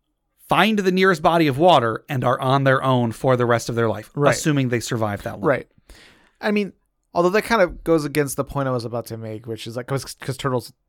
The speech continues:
Speaker 2: like,
Speaker 1: I can,
Speaker 2: live for a long
Speaker 1: I can,
Speaker 2: time.
Speaker 1: I can cut it out.
Speaker 2: No, no, no.
Speaker 1: <laughs>
Speaker 2: No, but, like, well, it, it's mostly to do with, like, you know, mental, like, the brain development and stuff like that
Speaker 1: Sure.
Speaker 2: too. But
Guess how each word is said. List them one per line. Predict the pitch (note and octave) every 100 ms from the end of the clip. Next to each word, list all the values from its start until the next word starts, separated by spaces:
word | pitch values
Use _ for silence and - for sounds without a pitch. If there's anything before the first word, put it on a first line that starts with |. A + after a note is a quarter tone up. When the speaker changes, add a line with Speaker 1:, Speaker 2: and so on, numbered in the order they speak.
| _
Speaker 2:
like, | D3 B2+
Speaker 1:
I | C3
can, | C#3
Speaker 2:
live | D3+
for | C3+
a | A#2
long | A2
Speaker 1:
I | A2
can, | A2
Speaker 2:
time. | A#2
Speaker 1:
I | -
can | A2+
cut | - A2+
it | -
out. | A#3
Speaker 2:
No, | B3+
no, | G3+
no. | E3 C3+ -
Speaker 1:
<laughs> | D#3+ - -
Speaker 2:
No, | B3+ A#3+
but, | F3+ F#3
like, | G3 F3+
well, | G3+ F3+ D#3 F#3
it, | F#3 F#3
it's | G#3
mostly | A#3+ B3+ A3
to | E3+
do | D#3 D3
with, | C3+
like, | C3+ B2 -
you | C3 B2+
know, | A#2+
mental, | A#2 B2 C3+ B2+ A#2+
like, | C#3 B2+
the | A#2+
brain | A2+ C3 C3+
development | C3 B2 A#2 A2+ A2
and | G#2
stuff | - -
like | G#2+ -
that |
Speaker 1:
Sure. | -
Speaker 2:
too. | - B2 -
But | - B2+